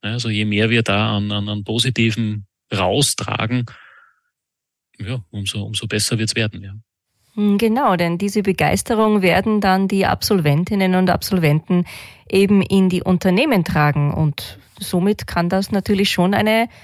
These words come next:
Speaker 2: positive Entwicklung nehmen.
Speaker 1: Würde ich so sehen, ja. Vor allem auch vor dem Hintergrund,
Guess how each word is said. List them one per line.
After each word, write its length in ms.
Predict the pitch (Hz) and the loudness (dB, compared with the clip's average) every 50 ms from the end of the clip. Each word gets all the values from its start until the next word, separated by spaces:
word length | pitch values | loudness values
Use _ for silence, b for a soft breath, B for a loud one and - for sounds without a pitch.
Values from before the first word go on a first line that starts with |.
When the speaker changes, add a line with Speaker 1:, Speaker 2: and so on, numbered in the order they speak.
| B B B B - | B B B B 0
Speaker 2:
positive 580 | - 214 220 - 214 208 - 233 220 - 233 | 2 2 2 2 0 -4 -4 -4 -4 -2 -4
Entwicklung 560 | 226 - 214 214 202 - 196 196 - 226 226 | -4 -4 -4 -6 -4 -4 -4 -4 -2 -2 0
nehmen. 340 | 220 202 160 139 131 123 - - _ _ _ _ _ _ _ - | 0 2 2 0 -2 -4 -6 -10 _ _ _ _ _ _ _ -2
Speaker 1:
Würde 160 | 143 117 131 | 0 0 0
ich 140 | 123 117 - | 0 0 0
so 140 | - 131 | 2 2
sehen, 380 | 120 - - 98 87 87 98 - _ _ | 2 2 2 0 -2 -4 -8 -12 _ _
ja. 200 | 98 101 107 117 B B B B B B | -4 -2 -2 -4 B B B B B B
Vor 200 | B - - 120 | B -6 -2 -2
allem 180 | 110 113 123 120 | 0 2 2 0
auch 140 | 110 110 107 | 0 -2 -2
vor 160 | - 123 117 | -2 -2 -2
dem 40 | 107 | 0
Hintergrund, 640 | 110 120 120 131 123 113 117 113 113 110 - - | 0 0 0 0 0 0 0 0 0 -2 -4 -10